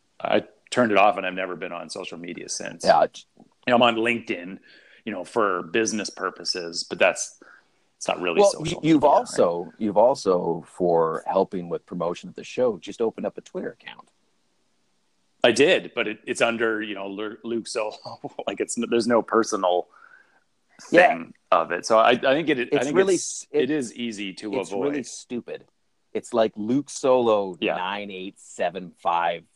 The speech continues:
Speaker 2: two three. Like, come on, man. That's, like, zero effort. How's
Speaker 1: The
Speaker 2: anyone gonna find you?
Speaker 1: <laughs> the, the sad, the sad thing about trying to set up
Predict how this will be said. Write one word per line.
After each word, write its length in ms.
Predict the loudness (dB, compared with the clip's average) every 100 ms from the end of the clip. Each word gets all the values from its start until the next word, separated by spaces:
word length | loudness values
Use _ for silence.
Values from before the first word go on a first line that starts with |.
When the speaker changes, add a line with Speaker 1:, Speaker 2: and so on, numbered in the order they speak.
| _ _ _ -20
Speaker 2:
two 340 | -14 -12 -12
three. 400 | -12 -10 -10 -10 -20 _ _ _ -20 -12
Like, 180 | -8 -8 _
come 140 | 0 2
on, 180 | 2 -2
man. 280 | -8 -6 -8 _ _
That's, 180 | -2 -2
like, 140 | -2 -4
zero 440 | -8 -2 4 6 8
effort. 340 | 6 2 -12
How's 220 | -4 2 4
Speaker 1:
The 60 |
Speaker 2:
anyone 260 | 4 2 -6
gonna 160 | -8
find 300 | -8 -8 -10
you? 60 | -12 _ _
Speaker 1:
<laughs> 240 | _ -2
the, 200 | 2 2 -2 -14 -14 -14 -16 -18 -20 -20 _
the 80 | 0
sad, 420 | 2 4 4 4
the 60 | 0
sad 300 | -2 -2 0
thing 200 | -4 -4
about 320 | -2 -2 -2
trying 420 | -4 -4 -4 -6
to 120 | -8 -8
set 280 | -6 -6
up 220 | -6 -10